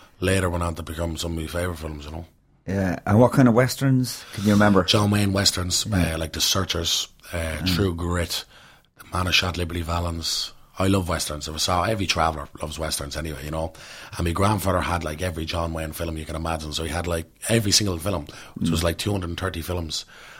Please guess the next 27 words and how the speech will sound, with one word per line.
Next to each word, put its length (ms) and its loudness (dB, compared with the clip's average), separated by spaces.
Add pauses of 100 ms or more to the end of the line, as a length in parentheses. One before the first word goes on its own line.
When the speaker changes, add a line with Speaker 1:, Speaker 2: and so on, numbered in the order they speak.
Speaker 1:
And 100 -4
about 200 2
thirty 300 0
or 120 4
a 60 0
half 340 2
hour 180 0
films 320 -6
made 220 -2
in 80 -6
the 140 -4
early 160 -2
thirties. 480 -4 (360)
And 80 -6
he 80 2
even 160 0
had 160 0
all 160 0
them. 220 -4
So 160 -2
it 40 0
was 120 -2
just 160 0
a 40 2
library 400 2
for 160 -2
me. 280 -2